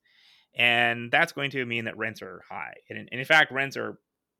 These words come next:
kind of continue to be high, kind of continue to be increasing. And so as long as that fundamental cash flow is there, that should support the value of real estate. And that's different from firms because the same underlying supply constraints, the same,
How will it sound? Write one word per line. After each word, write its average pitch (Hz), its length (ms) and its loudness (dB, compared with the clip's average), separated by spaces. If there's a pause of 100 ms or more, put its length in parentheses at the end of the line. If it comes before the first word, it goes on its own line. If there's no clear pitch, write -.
(120)
kind 127 140 0
of 110 100 -6
continue 135 320 -4
to 127 80 -2
be 117 60 -4
high, 113 400 -2
kind 101 140 -10
of 95 60 -18
continue 107 260 -8
to 101 60 -10
be 92 60 -14
increasing. 95 440 -16
And 104 120 -20
so 156 80 -6
as 156 80 -6
long 180 160 -2
as 180 100 -4
that - 180 -8 (300)
fundamental 143 580 -2
cash 113 300 0
flow 98 100 -8
is 92 100 -14
there, 98 340 -4 (460)
that 123 160 0
should 107 100 -16
support 107 380 -8
the 92 400 -8
value 101 280 -4
of 87 100 -16
real 110 140 -4
estate. 95 340 -12 (400)
And 123 300 4
that's 147 140 0
different - 240 -2
from 170 120 -6
firms 226 320 -2
because 127 500 -4
the 127 100 -8
same 147 440 -6
underlying 135 500 -6
supply - 280 -8
constraints, 127 420 -8
the 113 60 -18
same, 117 240 -8